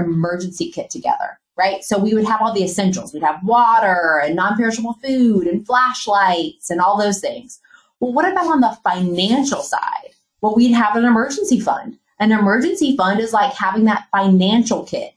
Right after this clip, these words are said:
It gives you a cushion, right, to cover those unexpected expenses,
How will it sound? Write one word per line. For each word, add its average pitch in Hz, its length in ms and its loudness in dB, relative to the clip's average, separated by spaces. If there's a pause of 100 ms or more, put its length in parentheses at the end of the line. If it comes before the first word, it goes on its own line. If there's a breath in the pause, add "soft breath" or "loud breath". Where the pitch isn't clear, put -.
It 160 160 -8
gives 175 320 -4
you 185 200 0
a 190 120 -4
cushion, 165 680 -2
right, 185 260 -2
to 202 80 -4
cover 202 260 -4
those 190 280 0
unexpected 185 840 -2
expenses, 220 1040 0